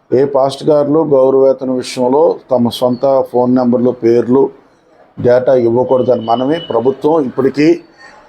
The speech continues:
మనతో ఎటువంటి సంప్రదింపులు చేయలేదు. ఏవి, ఏ యొక్క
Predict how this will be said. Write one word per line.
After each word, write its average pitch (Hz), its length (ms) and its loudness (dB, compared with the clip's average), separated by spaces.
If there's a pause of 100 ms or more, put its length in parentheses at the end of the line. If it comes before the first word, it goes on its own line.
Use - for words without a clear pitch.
(300)
మనతో 143 360 0
ఎటువంటి 151 360 0
సంప్రదింపులు 143 760 0 (140)
చేయలేదు. 151 560 2 (1120)
ఏవి, 156 640 2 (220)
ఏ 139 180 2
యొక్క 151 240 0